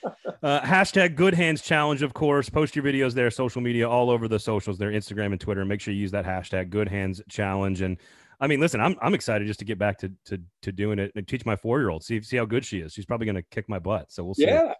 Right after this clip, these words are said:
Speaker 2: yeah, anybody can do it. You know, grandma can do it. Anybody can get
Speaker 1: <laughs>
Speaker 2: involved. So, and the other thing is I had fun with is there's different ways to be a holder. You know, wh-, how do you position the actual,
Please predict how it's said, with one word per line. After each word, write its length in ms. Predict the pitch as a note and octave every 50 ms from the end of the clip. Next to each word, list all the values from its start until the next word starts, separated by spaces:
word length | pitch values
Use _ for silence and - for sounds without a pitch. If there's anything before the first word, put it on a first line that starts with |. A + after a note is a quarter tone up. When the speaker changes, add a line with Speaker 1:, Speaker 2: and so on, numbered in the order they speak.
| _ _
Speaker 2:
yeah, 180 | D3 G3+ A3 F#3 -
anybody 400 | F#3 A3+ C4+ C4 A#3 G3 E3 C3+
can 180 | B2 - D3 B2
do 200 | A2+ G#2 F#2 E2
it. 80 | E2 - _ _
You 100 | _ C3+
know, 80 | C#3+ C#3
grandma 480 | B2 - D3+ F3+ G#3+ G#3+ F#3 D3+ B2+ C3
can 160 | - D3 A2+
do 200 | G#2 G2+ F#2 E2+
it. 80 | E2+ - _
Anybody 360 | C#3 E3+ E3+ E3+ E3 D#3 E3
can 140 | - C3+ B2+
get 140 | A#2+ B2+ -
Speaker 1:
<laughs> 20 | -
Speaker 2:
involved. 440 | G#2 G2+ G#2+ G2+ F#2+ F#2 F2 F2 _
So, 340 | - - A#2+ A2+ A2 G#2 G2+ - _ _ _
and 160 | - C#3+ C#3+ D3
the 60 | D#3
other 180 | G3 - F4+
thing 280 | - - E3 C3 A#2+ A#2+
is 180 | A#2 B2 B2 B2
I 160 | C3 C#3+ D#3
had 180 | F3 D#3+ -
fun 260 | - - C3 A#2 A#2 A#2
with 200 | A#2 A2+ A2+ B2+
is 160 | A2+ G#2 G#2
there's 160 | A2+ A2 G#2+
different 360 | _ - E3+ E3 F3 D#3 -
ways 520 | C3 C3+ C3 B2+ B2 A#2+ A#2 A2+ A2+ - - _ _ _ _ _ _ _
to 260 | - C3+ A#2+ A#2+ A#2+ A#2+ B2
be 140 | A#2 C3 C3+
a 80 | C3 A2+
holder. 460 | - - B2+ C3 D3+ C3+ A2 - - _ _ _ _
You 60 | - A#2
know, 220 | G#2+ A2 A2 A2 A#2 A#2+
wh-, 60 | A2+
how 100 | B2 C#3
do 60 | C#3+
you 80 | D3+ C#3+
position 680 | - - B2 G#2+ G#2+ C3+ C3 B2+ - - A#2+ G#2+ G#2 G2+ - _ _ _ _ _ _
the 160 | _ A2+ A2+
actual, 460 | A#2 A#2+ A#2+ - - - A#2 G#2 F#2+